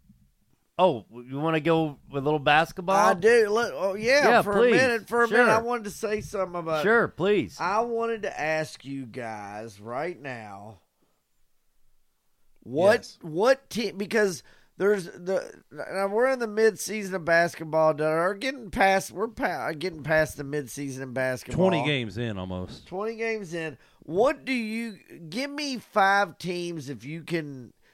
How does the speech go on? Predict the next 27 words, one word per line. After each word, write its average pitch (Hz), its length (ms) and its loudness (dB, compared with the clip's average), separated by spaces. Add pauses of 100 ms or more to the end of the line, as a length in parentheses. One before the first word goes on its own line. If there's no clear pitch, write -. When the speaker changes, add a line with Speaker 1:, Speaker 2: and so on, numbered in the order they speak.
Speaker 2:
just 285 340 -4
off 285 200 2
the 233 60 -12
top 254 340 -2
of 220 60 -6
your 220 120 2
head. 240 260 4
You 214 140 -2
don't 233 120 0
even 220 180 -2
have 214 240 -2
to, 160 280 0 (640)
like, 175 260 2
five 214 440 4
teams 202 360 -6
that 147 140 -6
you 190 320 -4
think 151 800 -6 (680)
can 151 220 -6
win 170 260 -6
the 160 80 -8
national 151 480 -6
championship 139 500 -8
legitimately. 131 1000 -4
I 190 180 4
know 247 260 6
there's 190 340 0